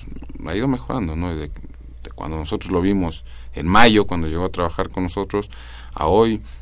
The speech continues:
va mucho mejor, ¿no? Entonces, si-, sin duda, va a seguir, eh, mejorando en, en lo, en lo que resta de la temporada, en estas semanas que vienen, y, y eso,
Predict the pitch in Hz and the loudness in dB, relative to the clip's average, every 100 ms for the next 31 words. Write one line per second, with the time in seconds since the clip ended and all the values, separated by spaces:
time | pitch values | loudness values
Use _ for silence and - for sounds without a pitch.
0 | - - 85 92 92 - 71 - - 71 | -12 -2 2 2 2 -2 -6 -6 -8 -6
1 | 76 80 92 98 - - - 80 80 90 | -6 -4 -4 -4 -6 -6 -6 -4 -2 0
2 | 104 117 135 - - - 85 90 90 87 | 2 2 0 -6 -14 -4 -2 0 -2 -4
3 | 92 98 - 85 - - - - - - | -2 -4 -6 -8 -8 -8 -8 -10 -10 -12
4 | - - - - 78 - 82 92 110 107 | -14 -14 -12 -8 -8 -2 0 2 4 4
5 | 101 101 - 76 78 76 67 80 78 71 | 2 2 0 -2 -6 -8 -6 -6 -6 -6
6 | - 80 82 90 - 82 78 82 78 87 | -6 -6 -4 -4 -4 -4 -4 -6 -4 -4
7 | 92 82 82 - 87 - - - - - | -2 -4 -6 -6 -8 -8 -12 -16 -12 -6
8 | 78 80 82 82 - 87 90 85 107 95 | -4 -2 -2 -4 -4 -2 -2 -2 -2 -4
9 | 80 76 - - 71 - 78 92 - 98 | -4 -4 -6 -8 -8 -4 -2 -2 -4 -6
10 | 98 | -6